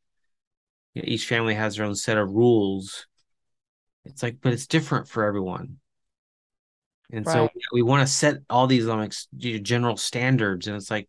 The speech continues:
Speaker 1: but that's not scripture. The Bible is what we stand on, which doesn't have a prescription of that. So how do we work the rest out?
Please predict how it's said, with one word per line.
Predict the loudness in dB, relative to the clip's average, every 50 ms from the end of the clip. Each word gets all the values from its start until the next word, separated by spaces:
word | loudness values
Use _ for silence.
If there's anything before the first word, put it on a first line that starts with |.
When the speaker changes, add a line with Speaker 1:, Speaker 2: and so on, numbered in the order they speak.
| _ _
Speaker 1:
but | -8 -4 0
that's | 0 0 0 0 -2
not | -4 -4 -4
scripture. | -6 -4 -2 -4 -4 -4 -6 -10 -10 -8
The | -8 -6 -2
Bible | 2 2 4 4 4 2
is | 2 2
what | 0
we | -2 -4
stand | -6 -4 -2 0 0 2 0 0 -2
on, | -2 -2 -4 -4 -6 -8 -10 -12 _ _ _ _ _
which | -8 -8 -8 -6 -2
doesn't | 2 2 4 4 2 0
have | -2 -2 -2 0 0 0 -2
a | -4
prescription | -6 -8 -12 -12 -8 -6 -4 -6 -6 -6 -6 -6 -6 -6 -8 -10 -12 -14
of | -16 -10 -6
that. | -4 -2 -2 -2 -4 -8 -12 -20 _ _ _ _ _ _ _ _ _ _ _ _ _ _ _ _ _ _ _ _ _ _ _ _ _ _ _ _ _ _ _ _ -10
So | -8 -6 -4
how | -2 0 2
do | 2 4
we | 4 4
work | 4 4 4 4 2 2 0
the | 0 2
rest | 2 2 0 0 -2 0
out? | 2 2 4 2 2 0 -4 -8 -14 -18